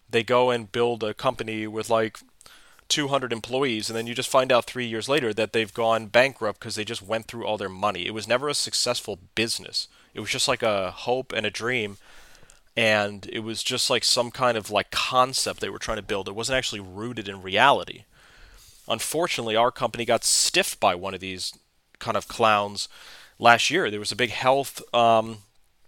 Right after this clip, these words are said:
insurance type of company that did just that. I mean, they took on a lot of capital. They ended up not being able to pay any of their bills. Why? Because they didn't get their next round of funding. Why did they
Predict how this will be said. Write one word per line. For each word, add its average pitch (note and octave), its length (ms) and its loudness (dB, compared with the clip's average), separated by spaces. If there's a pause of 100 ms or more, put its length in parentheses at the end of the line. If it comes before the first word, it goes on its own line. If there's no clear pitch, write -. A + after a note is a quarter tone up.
(400)
insurance B2 580 0
type G#2 240 -2
of F#2 140 -14
company F#2 400 -2
that F#2 260 -2
did A2+ 380 -6 (480)
just - 260 4
that. C3 300 6
I G2+ 80 -2
mean, A2 160 -4
they A2 140 2
took - 240 -6
on A#2+ 180 2
a A2+ 40 4
lot A2 200 4
of G2+ 80 -4
capital. C#3 580 4 (460)
They G#2 560 2 (720)
ended A#2+ 240 2
up B2 160 6 (300)
not A2+ 280 2
being B2 140 -4
able B2+ 320 0
to C3 140 -8
pay C3+ 240 4
any C3+ 160 0
of C3+ 80 0
their C#3+ 100 2
bills. B2 380 4
Why? A2+ 280 4
Because B2 280 -6
they A#2 100 0
didn't A#2+ 180 -8
get B2+ 140 0
their A#2 140 -2
next A#2 260 -2
round A2+ 560 2
of A2+ 80 -4
funding. G2 540 2
Why G2+ 200 4
did A2+ 140 -4
they G#2+ 280 0